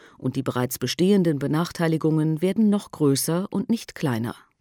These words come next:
Es ist aber mehr als ungewiss, ob sich ein deutscher Richter durch diese Argumente überzeugen lassen wird. Vielmehr ist zu vermuten, dass die Gerichte Impressumsangaben mittels Grafiken eher ablehnend gegenüberstehen.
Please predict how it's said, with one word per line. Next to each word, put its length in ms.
Es 100
ist 160
aber 180
mehr 320
als 200
ungewiss, 680
ob 140
sich 240
ein 180
deutscher 440
Richter 340
durch 240
diese 300
Argumente 500
überzeugen 560
lassen 340
wird. 420
Vielmehr 500
ist 180
zu 80
vermuten, 540
dass 220
die 100
Gerichte 440
Impressumsangaben 1160
mittels 380
Grafiken 580
eher 360
ablehnend 540
gegenüberstehen. 840